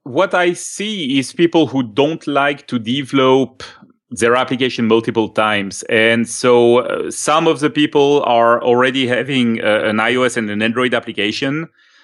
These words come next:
Uh, Windows Phone is still, you know, the minority, obviously, because there is this,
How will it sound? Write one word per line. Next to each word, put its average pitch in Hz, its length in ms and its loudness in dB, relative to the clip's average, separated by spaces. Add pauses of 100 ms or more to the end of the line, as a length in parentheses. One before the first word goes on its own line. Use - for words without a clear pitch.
(120)
Uh, 107 260 2
Windows 147 480 -2
Phone 151 240 0
is 117 160 -6
still, 135 680 -2 (100)
you 120 160 -2
know, 110 220 0
the 101 80 -6
minority, 117 640 -2
obviously, 123 500 -4
because 110 320 -4
there 101 160 0
is 98 200 -4
this, - 500 -6